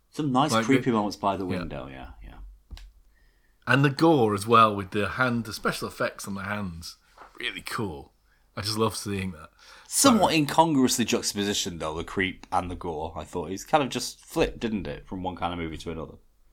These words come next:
Speaker 2: And the, the only special effect that didn't work was Rory Kinnear's face on the boy in the daylight. So I'll give it a seven for the,
Speaker 1: No,
Speaker 2: uh,
Speaker 1: when I
Speaker 2: the,
Speaker 1: saw the
Speaker 2: the fear
Speaker 1: scores on
Speaker 2: factor.
Speaker 1: Rotten Tomatoes and the rest of this, I thought, "I'm not gonna score it the same as them," but I find now, having <laughs> given those scores I have, it's a five point five from me.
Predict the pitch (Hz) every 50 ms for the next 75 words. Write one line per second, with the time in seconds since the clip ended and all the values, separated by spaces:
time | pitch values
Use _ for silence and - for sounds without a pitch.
0 | _ _ - 104 117 156 190 202 - 151 147 165 180 185 - - 165 143 - 156
1 | 131 - 147 120 123 117 110 - 135 131 131 127 117 113 113 107 98 92 98 90
2 | - - - 107 98 98 95 92 92 - - - - _ _ _ _ _ _ _
3 | _ - 113 113 107 104 101 - - 107 104 101 101 95 92 - - - - -
4 | - - 107 98 90 80 - - - - - - 90 98 95 92 87 92 82 -
5 | 107 95 92 92 87 87 90 90 87 85 87 87 85 - 90 87 87 87 85 82
6 | 80 82 - _ _ _ - - 160 147 123 - - - - - - - - -
7 | _ _ - 165 165 - 196 180 165 143 127 - - - 110 95 95 92 90 90
8 | 87 - 90 87 87 87 120 127 113 80 80 - - - 135 139 151 170 180 -
9 | - 180 147 127 117 - - 123 110 101 95 87 98 92 98 98 90 - - -
10 | 98 92 87 85 82 82 87 85 87 85 82 - - 71 71 73 73 85 80 92
11 | 90 101 107 110 120 135 127 110 101 92 82 - - - 92 82 76 76 80 -
12 | - 90 76 71 67 - - 78 71 71 78 - - 90 78 76 - - - -
13 | - 101 98 95 92 92 92 95 92 90 90 90 - 104 92 90 87 90 73 143
14 | 147 135 117 127 127 113 - - 123 104 104 101 - 95 90 92 92 92 90 87
15 | 90 110 104 - - 107 101 95 - - 95 82 73 73 - 67 64 71 76 -
16 | - 69 73 69 -